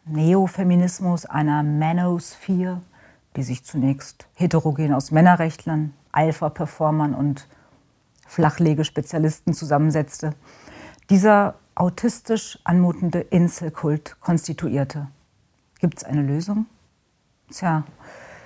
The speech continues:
meint Wegner skeptisch, um Abhilfe zu schaffen, müsste man im Prinzip die gesamte Nachkriegsordnung abräumen. Der parasozialen Versuchung, die Inseltum eben bedeutet,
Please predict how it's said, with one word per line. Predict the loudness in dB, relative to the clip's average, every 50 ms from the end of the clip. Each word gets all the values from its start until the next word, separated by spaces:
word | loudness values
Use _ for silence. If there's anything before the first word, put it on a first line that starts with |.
| -20 _ _
meint | 2 4 4 4 4 4
Wegner | 2 2 4 4 2 2
skeptisch, | 0 0 -2 -2 -2 -2 -4 -6 -6 -8 -12 -20 -20 -20 -20 -20 -4 0
um | 0 0 2 2
Abhilfe | 0 0 0 0 0 0 0 -2 -6
zu | -6 -8
schaffen, | -4 0 2 2 2 2 2 4 6 6
müsste | 4 4 2 0 0 0
man | 2 2 2
im | 0 -2
Prinzip | -2 -2 -4 -4 -4 -2 0 2 2 0 -2 -8 -20 -20 -20 -14 -6
die | -4
gesamte | -2 0 2 2 2 2 2 0 0
Nachkriegsordnung | 2 2 2 0 -2 -4 -10 -12 -12 -12 -12 -8 -6 -4 -4 -2 -2 -2 -4 -4 -4
abräumen. | -4 -6 -6 -6 -10 -8 -6 -6 -6 -6 -6 -8 -10 -14 -18 _ _ _ _ _ _ _ _ _ _ -20 -20 -20 -20 -20 _ _ _ _ -2
Der | 2 4 4 4 2
parasozialen | 0 2 4 6 6 6 6 4 4 2 0 -2 -2 0 4 4 4 4 4
Versuchung, | 2 0 0 0 2 2 0 2 2 2 2 2 0 -2 -8 _ _ _ -20 -14
die | -12 -12
Inseltum | -6 0 2 2 2 2 0 -4 -4 -4 -4 -2 -2 -2 -4 -4 -4
eben | -2 -2 -2 -2
bedeutet, | -2 0 0 0 0 0 -2 -6 -6